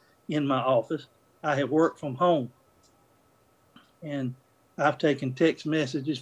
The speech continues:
Facebook messages every day. Even when the question was in doubt,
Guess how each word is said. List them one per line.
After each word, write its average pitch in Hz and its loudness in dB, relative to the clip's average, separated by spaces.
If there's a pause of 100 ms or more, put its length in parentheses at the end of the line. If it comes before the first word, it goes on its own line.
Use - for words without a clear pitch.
Facebook 165 2
messages 160 -4 (440)
every 147 4
day. 147 4
Even 151 0
when 156 -2
the 147 0
question 156 2
was 151 -4
in 156 -4
doubt, 147 -2